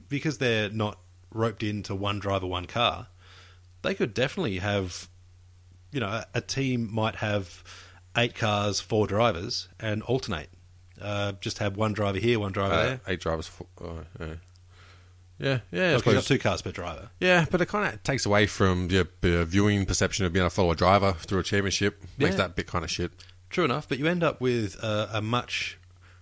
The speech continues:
Speaker 1: uh, more unpredictable form of racing.
Speaker 2: Yeah, that's true, but I still wanna have a driver to follow and, you know, someone that, uh, how much would it suck if your,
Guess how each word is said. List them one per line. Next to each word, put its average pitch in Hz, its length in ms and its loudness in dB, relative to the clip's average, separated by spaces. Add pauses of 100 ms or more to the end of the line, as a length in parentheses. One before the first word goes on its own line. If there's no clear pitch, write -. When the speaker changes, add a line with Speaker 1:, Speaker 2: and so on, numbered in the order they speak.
(480)
Speaker 1:
uh, 98 340 -2
more 117 160 0
unpredictable 110 680 0
form 98 220 -6
of 82 100 -10
racing. 82 300 -10 (340)
Speaker 2:
Yeah, 139 220 2 (140)
that's 139 240 -2
true, 95 260 -2
but 87 360 -2 (380)
I - 40 -10
still 175 160 0
wanna 98 100 4
have 92 100 2
a 82 40 -4
driver 101 280 4
to 90 60 2
follow 107 340 2
and, 92 420 0
you 92 100 -2
know, 95 160 0 (100)
someone 101 380 2
that, 87 300 4
uh, 101 300 -2
how 120 260 4
much 101 320 2
would 82 60 -4
it 78 40 -4
suck - 260 0
if - 100 -6
your, 87 320 4